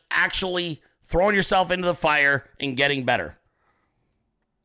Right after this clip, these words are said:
You just practice, practice, practice, and you don't give a shit. Can't take yourself that seriously. Trev wasn't worried about being perfect. He thought he was just having dinner with a buddy.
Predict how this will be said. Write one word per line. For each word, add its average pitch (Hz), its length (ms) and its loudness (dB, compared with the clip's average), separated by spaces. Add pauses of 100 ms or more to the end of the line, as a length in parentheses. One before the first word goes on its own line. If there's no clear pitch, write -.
(400)
You 143 100 -4
just 160 120 -6
practice, - 480 0
practice, 180 460 -2
practice, 175 480 -2
and 156 60 -4
you 175 40 0
don't 139 120 -4
give 98 120 -12
a 98 40 -12
shit. - 440 -4 (380)
Can't 202 200 0
take 208 140 -2
yourself 180 300 -4
that 180 180 0
seriously. 180 540 -4 (720)
Trev 214 260 2
wasn't 202 300 -2
worried 208 160 0
about 165 280 -2
being 151 200 -4
perfect. 143 400 -8
He 175 80 -18
thought 196 160 -2
he 190 40 -2
was 180 120 -4
just 156 200 -10
having 170 240 -2
dinner 175 220 -6
with 165 100 -12
a 156 60 -18
buddy. 170 380 -8